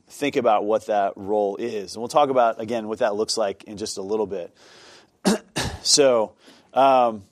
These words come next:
so in several areas of, of Scripture, right, we see kind of like various forms or roles, uh, within the structure of the church. We saw that when we looked at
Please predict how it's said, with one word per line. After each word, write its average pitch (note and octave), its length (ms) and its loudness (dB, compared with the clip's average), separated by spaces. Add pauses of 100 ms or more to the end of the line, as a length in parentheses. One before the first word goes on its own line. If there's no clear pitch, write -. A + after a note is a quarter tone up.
(2250)
so - 220 4
in D3+ 60 2
several G#3+ 360 6
areas F3+ 320 4
of, C3 160 2
of C#3 160 0
Scripture, D#3 480 2
right, B2+ 240 4
we C3+ 80 0
see E3 260 2
kind D3+ 220 2
of C3+ 80 0
like B2+ 160 2
various C3+ 420 4
forms C#3 520 2
or A#2 100 0
roles, B2 800 2
uh, A2 340 2
within B2+ 460 -4
the B2 80 -6
structure B2+ 720 0
of A2+ 340 0
the G#2+ 120 -4
church. A2+ 600 -2
We A2 120 -10
saw - 600 2
that B2 260 2
when A#2 100 -8
we A2+ 80 -8
looked A2+ 300 -2
at A2 360 2